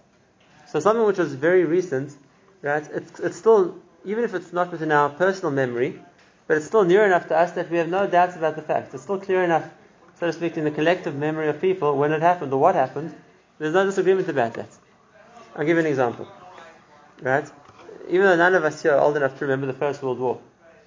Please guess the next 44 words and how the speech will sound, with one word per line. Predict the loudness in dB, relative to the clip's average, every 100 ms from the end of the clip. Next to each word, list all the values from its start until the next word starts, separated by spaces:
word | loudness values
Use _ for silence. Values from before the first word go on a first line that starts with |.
| _ -20 -16 -6
but | -6 -6
the |
facts | 0 2 2 0
of | -6
the | -2
First | 2 2 0
World | 0
War, | 2 2
no |
one's | 2 2
going | 2
to | 4
argue | 2 0
about. | -2 -4 -4
We | 0
know | 2
the | 2
date | 2 0 0
it |
started, | -4 -4 -4
we | -2
know | 0
the | 0
date | 2 0
of | -2
the | -4
major | -4 -2
battles, | -2 -2 -2
we |
know | -2
the | 2 0
date | 0
it |
finished. | -2 -2 -4 -16 _ _ _ _ _ -6
Right? | -6 -4
It's | 0
something | 0 2
which | 0 0
is | -2
recent | 0 0 -4
enough | 0 -2 0
in |
history | -4 -4 -4 -6 -6 -14 -20 -20 -20 -20 -8
that | 2 4 4 -2